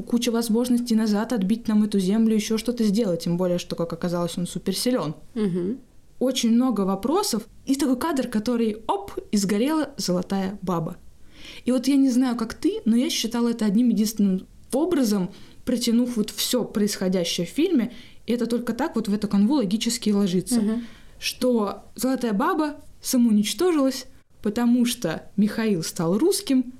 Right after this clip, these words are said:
Speaker 1: принял православие, и, как говорится, он русский, с ним Бог, золотая баба здесь больше не нужна.
Speaker 2: Больше не живет. Пишите письма по другому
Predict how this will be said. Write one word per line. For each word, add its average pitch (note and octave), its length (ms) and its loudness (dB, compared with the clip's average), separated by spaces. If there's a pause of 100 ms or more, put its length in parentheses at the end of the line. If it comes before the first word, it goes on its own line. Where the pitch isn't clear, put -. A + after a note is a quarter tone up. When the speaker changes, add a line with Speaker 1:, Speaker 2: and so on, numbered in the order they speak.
(120)
Speaker 1:
принял A3+ 300 2
православие, C#4 840 0 (140)
и, G#3 60 -2
как G3+ 120 0
говорится, G3 360 0
он G#3+ 140 4
русский, C#4+ 360 0
с C4+ 100 -2
ним G3 180 6
Бог, D4+ 300 0
золотая F#3 440 0
баба C4 300 0
здесь A3 400 0
больше B3 600 0
не G3+ 140 4
нужна. E3+ 480 0
Speaker 2:
Больше A#3+ 500 -6
не G#3+ 160 0
живет. F3+ 580 0
Пишите B3+ 400 0
письма B3 340 0
по G3+ 120 -2
другому - 260 -2